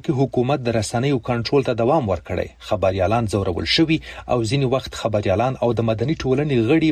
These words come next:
بندي شوي او پرې بریدونه شوي. په راپور کې وړاندې راغلي چې په پاکستان کې له ښځو، مذهبي لږکیو او نرخزیانو سره تاوتریخوالی او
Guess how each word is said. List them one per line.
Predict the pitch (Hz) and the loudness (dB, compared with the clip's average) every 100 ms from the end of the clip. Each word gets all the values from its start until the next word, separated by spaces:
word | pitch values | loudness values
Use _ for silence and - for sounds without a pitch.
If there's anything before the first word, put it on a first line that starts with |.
| 110 | 0
بندي | 104 98 92 | -2 0 0
شوي | - 147 147 147 110 | 0 -2 -2 -2 -2
او | 98 | -2
پرې | - 107 101 | 0 -2 0
بریدونه | 131 165 120 - | 0 0 0 0
شوي. | - - - - - - - - | -4 -8 -12 -18 -16 -14 -14 -6
په | 143 143 | 0 0
راپور | 139 156 | 2 0
کې | 139 131 | 2 2
وړاندې | 139 131 120 | 2 2 0
راغلي | 117 127 113 | 0 0 0
چې | 123 - - - | 0 -2 -8 -2
په | 127 120 | 0 0
پاکستان | - 147 131 | -2 -2 -2
کې | 127 117 | 2 2
له | 104 | 0
ښځو، | - 135 104 87 101 | 0 0 0 -2 0
مذهبي | 107 127 123 135 | 0 -2 0 0
لږکیو | 127 123 - 147 120 95 | 2 -2 0 0 2 0
او | 90 98 | 0 -2
نرخزیانو | 90 120 113 135 113 - | -2 -2 0 0 -2 -2
سره | 95 101 | -2 -2
تاوتریخوالی | 104 127 - 143 135 | -2 -2 0 2 2
او | 131 | 0